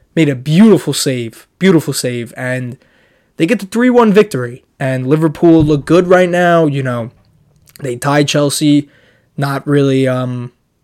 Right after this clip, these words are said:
they, what they would like to do against Chelsea, especially with the possession that they held. But they come away with a good win against a very good, uh, Bournemouth, Bournemouth squad. So they w-, they win that game three one.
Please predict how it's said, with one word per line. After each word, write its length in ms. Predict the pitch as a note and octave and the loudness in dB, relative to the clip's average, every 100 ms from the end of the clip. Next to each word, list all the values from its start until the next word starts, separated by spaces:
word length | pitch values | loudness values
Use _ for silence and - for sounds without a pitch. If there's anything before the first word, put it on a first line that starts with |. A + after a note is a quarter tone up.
| - | -4
they, 260 | C#3 C3 | -2 -2
what 300 | C3 D#3 E3 | -4 -2 0
they 120 | D#3+ D3+ | 2 0
would 160 | D3 | 0
like 200 | C#3+ C#3 | -2 -6
to 80 | C#3+ | -2
do 240 | D3 A#3 | 4 6
against 300 | G3 E3+ D#3+ | 6 4 0
Chelsea, 600 | - D3+ D3 D3+ C#3+ C3+ - _ | 0 0 0 0 0 0 -6 _
especially 320 | - D3+ D3 | -6 -4 -2
with 100 | C3 | -4
the 80 | B2+ | -6
possession 480 | C#3+ C3 D3+ - C#3+ | -4 0 0 0 -4
that 140 | C#3+ | -4
they 140 | C#3 C3+ | -4 -4
held. 400 | C3+ C3+ B2+ - _ _ _ _ _ _ | -2 -2 -4 -12 _ _ _ _ _ _
But 100 | D3+ | -2
they 100 | G3 | 0
come 200 | F#3 G3+ | 2 4
away 160 | G#3 G3+ | 8 8
with 140 | F#3+ | 6
a 40 | D3+ | 4
good 180 | E3 | 2
win 300 | D3+ D#3 C3 - | 2 0 0 -8
against 360 | C#3 C#3 - | -6 -6 -4
a 200 | C#3+ C3 A#2+ | -2 -2 -6
very 340 | - F3 G3 F3+ | -2 4 4 6
good, 340 | E3 D#3+ C#3+ | 4 4 2
uh, 300 | C#3+ C3+ C3 | -4 -6 -6
Bournemouth, 540 | B2+ D3+ D3+ C#3 - _ _ _ | -2 0 0 -2 -8 _ _ _
Bournemouth 280 | D3+ C#3+ B2+ | -4 -4 -6
squad. 440 | - B2+ B2 B2+ | -8 -10 -10 -14
So 340 | - C#3 C3 B2 _ _ _ _ _ _ _ | -8 -6 -6 -12 _ _ _ _ _ _ _
they 120 | E3 | 4
w-, 240 | F#3+ F3 - | 4 2 2
they 200 | E3+ E3 | 2 4
win 180 | E3 D#3+ | 4 2
that 180 | D#3 C#3 | 0 0
game 200 | D3+ C3 | -2 -2
three 240 | D3 C#3 | 0 0
one. 480 | B2+ B2+ B2+ B2 | 0 -2 -4 -6